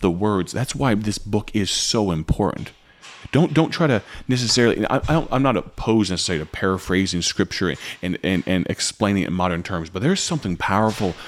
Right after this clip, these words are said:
about this book here. Now, let me encourage you, just like there are people in the background of this recording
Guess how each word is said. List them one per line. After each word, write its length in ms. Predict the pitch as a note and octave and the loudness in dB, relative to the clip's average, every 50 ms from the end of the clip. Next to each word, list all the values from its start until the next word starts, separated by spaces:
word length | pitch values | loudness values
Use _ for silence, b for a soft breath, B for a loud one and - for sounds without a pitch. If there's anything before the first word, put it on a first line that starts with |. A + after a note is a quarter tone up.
| B B B B | B B B B
about 520 | B F#2 F#2 F#2 E2+ E2+ - G2+ F#2+ F#2+ G2+ | B -2 0 0 0 -2 -2 -4 -6 -2 2
this 280 | A2 G#2 G2 - - | 2 2 2 0 -2
book 400 | - F2+ F#2+ G#2+ F#2+ E2 D2+ - | -4 -2 2 2 4 2 2 -2
here. 540 | - - - G2 D#2 B1+ - G1+ - - - _ _ _ _ _ _ _ _ _ _ _ _ _ - | -8 -4 -2 0 0 -2 -4 -8 -12 -16 -20 _ _ _ _ _ _ _ _ _ _ _ _ _ -2
Now, 180 | - G2 F#2 F2+ | 0 2 2 4
let 100 | G2 C3+ | 4 4
me 60 | C#3+ | 4
encourage 480 | F#2 E2 - - - - - C2+ - - | 4 2 0 -2 0 0 0 0 -2 -6
you, 80 | A#1+ | -8
just 400 | - - G2 A2 A#2+ C3+ C3+ - | -8 -6 -2 0 0 0 0 0
like 200 | - F#2+ F#2 F#2 | 0 0 0 0
there 180 | - G2 F#2 E2 | 0 0 0 0
are 60 | D#2 | -2
people 420 | - - - F#2+ - - - - - _ - | -4 -4 -6 -4 -4 -4 -8 -10 -8 _ 0
in 100 | G#2 F#2+ | 2 2
the 80 | F2 | 2
background 680 | D#2+ - F2+ F2+ F2 F2 - - - F2+ E2 D#2 D#2 D#2+ | 2 2 0 0 0 -2 -6 -6 -6 -4 -4 -2 -2 -4
of 80 | D#2+ | -4
this 200 | D#2+ F2 E2+ - | -2 -2 -4 -4
recording 640 | - D2+ E2+ F2+ - - - - F2+ E2 C#2+ C2 | -4 -4 -4 -4 -4 -4 -4 -2 -2 0 -2 -2